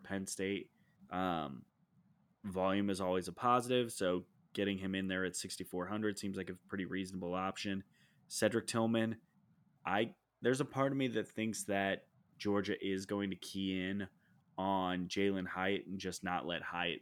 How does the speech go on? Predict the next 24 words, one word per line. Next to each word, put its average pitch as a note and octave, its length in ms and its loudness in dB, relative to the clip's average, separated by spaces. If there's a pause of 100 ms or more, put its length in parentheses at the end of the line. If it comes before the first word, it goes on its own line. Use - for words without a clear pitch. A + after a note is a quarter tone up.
beat G2+ 220 -6
them. G#2 260 -2 (340)
Tillman A#2+ 600 2 (280)
was G2 500 2
the F#2+ 80 -4
guy G2 220 2
that F#2+ 100 -2
was F2+ 120 -8
expected G2 540 -4
to G2 80 -4
be F#2+ 140 -2
the F2+ 100 -10
huge G2 420 -2
volume F#2+ 720 0
super F#2+ 320 -6
producer F#2 480 -2
for F#2 200 -6
this F#2+ 140 -10
Tennessee F#2 360 -6
offense F2 360 -4
coming F2+ 260 -4
into D#2+ 100 -6
the E2 60 -4
year. G2 300 -2